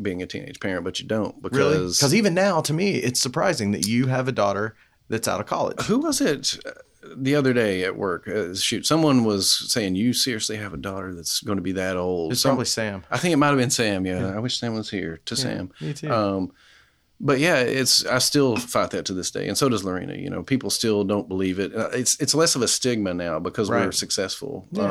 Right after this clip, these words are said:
Speaker 1: Um, but when we were young and we weren't all that successful, it was a big stigma. And in Somerset, because it was a small town, we worked for a small family-owned thing, it was still kind of a stigma. We had
Speaker 2: Really?
Speaker 1: still messed up. You know?
Speaker 2: Really?
Speaker 1: Yeah. It was very, um,
Speaker 2: It's a bummer.
Speaker 1: yeah, very what it was.
Speaker 2: Yeah.
Speaker 1: And so,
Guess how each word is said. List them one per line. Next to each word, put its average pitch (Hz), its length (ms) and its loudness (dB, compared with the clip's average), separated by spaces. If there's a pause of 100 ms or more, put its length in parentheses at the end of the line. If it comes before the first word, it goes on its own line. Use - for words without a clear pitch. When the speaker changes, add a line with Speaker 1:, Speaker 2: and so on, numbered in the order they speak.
Speaker 1:
Um, 87 160 -4 (460)
but 120 100 2
when 117 180 4
we 117 80 4
were 110 140 4
young 127 260 4
and 110 100 4
we 101 60 4
weren't 131 220 4
all 113 120 4
that 87 140 0
successful, 90 520 -2
it 80 80 -2
was 85 100 -6
a 85 40 -6
big 98 220 -2
stigma. 85 540 -2
And 101 200 0
in 92 100 -2
Somerset, 175 500 2
because 101 200 -4
it 92 60 -4
was 87 140 -8
a 85 60 -10
small 131 340 0
town, 87 460 -4 (380)
we 95 120 -6
worked 92 200 -4
for 82 100 -8
a 76 40 -6
small 104 300 0
family-owned 98 540 0
thing, 101 180 -2
it - 20 -2
was 80 120 -2
still 110 180 2
kind 78 140 -10
of 71 80 -10
a - 40 -6
stigma. 90 480 -6
We 110 140 2
had 113 80 2
Speaker 2:
Really? 185 160 4
Speaker 1:
still 120 180 4
messed 87 420 -2
up. - 340 -12 (100)
You - 80 -12
know? 160 80 -6
Speaker 2:
Really? 202 420 -6
Speaker 1:
Yeah. 98 420 -6 (460)
It 339 60 0
was 311 60 0
very, 123 680 2
um, 90 540 -2
Speaker 2:
It's 82 100 -6
a - 20 -2
bummer. 85 320 -4 (280)
Speaker 1:
yeah, 113 200 2
very 110 640 2
what 98 500 -2
it 82 80 -2
was. 71 320 -6
Speaker 2:
Yeah. 113 120 0
Speaker 1:
And 104 100 2
so, 92 260 0